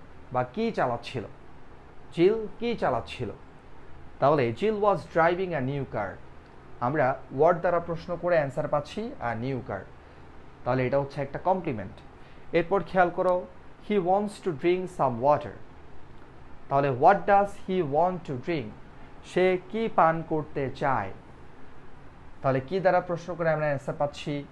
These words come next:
some water, এটা হচ্ছে কমপ্লিমেন্ট। আশা করি ক্লিয়ার। এরপর "She saw John at the movies last night।" তাহলে whom did she see at the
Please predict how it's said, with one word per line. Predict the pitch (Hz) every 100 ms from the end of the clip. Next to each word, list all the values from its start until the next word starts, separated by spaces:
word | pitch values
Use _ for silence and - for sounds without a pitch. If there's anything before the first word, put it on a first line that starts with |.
| -
some | 139 113
water, | 107 120 139 208 220 - - - -
এটা | 117
হচ্ছে | 120 120 - 196 214
কমপ্লিমেন্ট। | 156 127 113 104 98 -
আশা | 131 135
করি | 113 110
ক্লিয়ার। | 151 123 101 - - - - - - - - - - -
এরপর | 185 180 113 120 160 - - - - - - - - - - - -
"She | 214 220 -
saw | 196 196
John | 147 156 120 127 202 233 - - - - - -
at | 143 139 135
the | 147 143 147 143
movies | 190 156 113 120 - - 113
last | 131 143 - 123
night।" | 156 151 101 95 - - - - -
তাহলে | 123 127 131 - 180
whom | 202 214 214 208 - - - - 117
did | 175 180 180 - - - - -
she | - - 165
see | 160 - 175 175
at | 147 127
the | 113